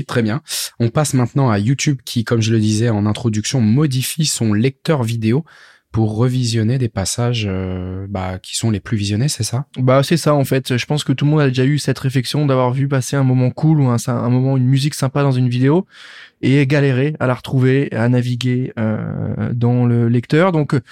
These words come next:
Speaker 2: modification très simple, très concrète de YouTube, de son lecteur vidéo qui vous permet de, comme tu l'as dit, localiser et de regarder beaucoup plus facilement une ou des parties,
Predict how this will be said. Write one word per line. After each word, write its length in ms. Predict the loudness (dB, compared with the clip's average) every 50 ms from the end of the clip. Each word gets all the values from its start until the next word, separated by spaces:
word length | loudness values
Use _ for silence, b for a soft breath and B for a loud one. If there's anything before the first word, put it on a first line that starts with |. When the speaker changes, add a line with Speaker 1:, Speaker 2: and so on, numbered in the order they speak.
| B B B B B B B B 2
Speaker 2:
modification 600 | 4 4 4 4 2 -2 0 0 0 0 0 -2 -2
très 220 | 0 0 -2 0
simple, 300 | 2 2 2 2 0 -2
très 280 | -2 0 0 2 2 0
concrète 540 | 0 0 0 0 0 0 0 0 0 0
de 180 | 2 2 4 4
YouTube, 440 | 4 4 2 0 0 -4 -2 0 2
de 100 | 0 0
son 240 | 0 0 0 2 2
lecteur 340 | 2 0 0 0 0 2
vidéo 380 | 2 2 2 2 4 4 2 2
qui 180 | 0 -4 -4 -2
vous 160 | 0 -2 -2
permet 540 | 0 0 2 2 4 2 2 2 2 0 0
de, 460 | 2 2 2 4 4 2 0 -2 _ _ _ _ -2
comme 200 | 0 0 0 2
tu 120 | 2 2
l'as 80 | 2 2
dit, 120 | 2 4
localiser 760 | 4 4 4 2 2 0 0 2 2 2 2 2 0 0 -2 -2 -4
et 80 | -2
de 60 | 0 0
regarder 320 | 2 2 2 2 0 0
beaucoup 240 | 0 -2 -4 -6 -4
plus 120 | -4 0
facilement 480 | 0 0 0 0 2 2 4 2 2 0 b b b b b b b 0
une 260 | 2 4 4 4 2 0
ou 180 | 0 -2 0 0
des 200 | 0 2 2 2
parties, 580 | 2 0 -4 -4 -4 -4 -2 -2 -2 -2 -4